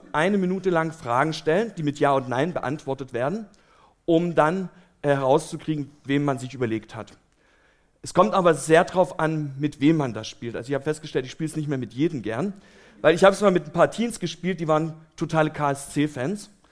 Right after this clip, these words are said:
und die haben sich dann immer irgendwelche Trainer von, keine Ahnung, neunzehnhundertsechzig überlegt oder irgendwelche Vorstände und ich hatte keine Chance, da überhaupt jemanden rauszukriegen. Das war das, was sie beschäftigt hat. Und ganz ehrlich, wenn ich so überleg,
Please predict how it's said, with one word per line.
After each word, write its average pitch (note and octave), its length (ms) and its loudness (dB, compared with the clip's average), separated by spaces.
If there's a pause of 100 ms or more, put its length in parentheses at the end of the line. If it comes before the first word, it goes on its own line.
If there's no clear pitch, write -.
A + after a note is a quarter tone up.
(280)
und E3 160 -2
die F#3+ 80 6
haben F#3+ 120 4
sich F3 100 -4
dann F3+ 160 2
immer G#3 280 2
irgendwelche D#3+ 480 2
Trainer D#3+ 500 2
von, D#3 360 0
keine D3 260 -4
Ahnung, D3 240 -2
neunzehnhundertsechzig C#3+ 1160 -4
überlegt C3 500 0 (300)
oder D3 280 6
irgendwelche D#3+ 380 0
Vorstände D#3 720 -2 (300)
und D3+ 120 -4
ich D3 80 2
hatte D#3 120 4
keine D#3+ 300 2
Chance, D#3+ 380 -2
da D3+ 60 2
überhaupt D3 420 0
jemanden C#3 260 -4
rauszukriegen. A2 840 -8 (540)
Das B2+ 140 -10
war C#3+ 100 2
das, D3 220 4
was D3 160 -4
sie D3 80 -6
beschäftigt B2+ 580 -8
hat. G#2+ 260 -14 (1080)
Und E3+ 140 6
ganz F3+ 220 4
ehrlich, G#3 360 6
wenn F#3 100 2
ich F3 120 -2
so F#3 100 0
überleg, E3 560 4